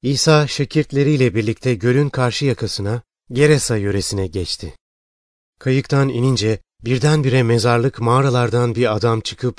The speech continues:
onu karşıladı. Adam cinliydi. Mağaralarda yaşardı.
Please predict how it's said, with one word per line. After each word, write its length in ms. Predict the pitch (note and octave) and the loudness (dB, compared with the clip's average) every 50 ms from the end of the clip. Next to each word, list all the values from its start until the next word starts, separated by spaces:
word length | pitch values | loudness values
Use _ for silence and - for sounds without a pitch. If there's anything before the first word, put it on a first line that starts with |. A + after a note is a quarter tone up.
| _ _ | _ _
onu 240 | - C3+ B2+ A#2+ A2+ | -4 -2 -2 -2 -2
karşıladı. 640 | - G#2+ G#2 F#2+ - - G2 F2 F2+ D2+ D2+ D2+ - _ _ _ _ _ _ _ _ _ _ _ _ _ _ _ _ _ _ - | -2 -4 -4 -4 -4 -6 -8 -10 -10 -10 -12 -14 -16 _ _ _ _ _ _ _ _ _ _ _ _ _ _ _ _ _ _ -6
Adam 340 | A#2 B2+ A2 C#3+ C#3+ C3+ C3 | -4 0 2 4 4 4 2
cinliydi. 680 | - F#2+ A2+ A#2 A2 G#2+ G2+ F#2+ E2 - - C2+ - - _ _ _ _ _ _ _ _ _ _ _ _ _ _ _ _ _ | 0 0 0 0 0 0 0 -2 -2 -6 -10 -16 -18 -20 _ _ _ _ _ _ _ _ _ _ _ _ _ _ _ _ _
Mağaralarda 640 | C3 C#3 D#3 D#3 D3 B2+ A2+ G#2 G2+ G2 F2+ F#2 F2+ | 0 2 4 4 4 2 0 0 -2 -2 -4 -6 -8
yaşardı. 600 | E2 D#2+ D#2+ - - G2 F2+ F2 D2+ D2 C#2+ - | -8 -8 -10 -10 -10 -10 -12 -12 -14 -14 -18 -20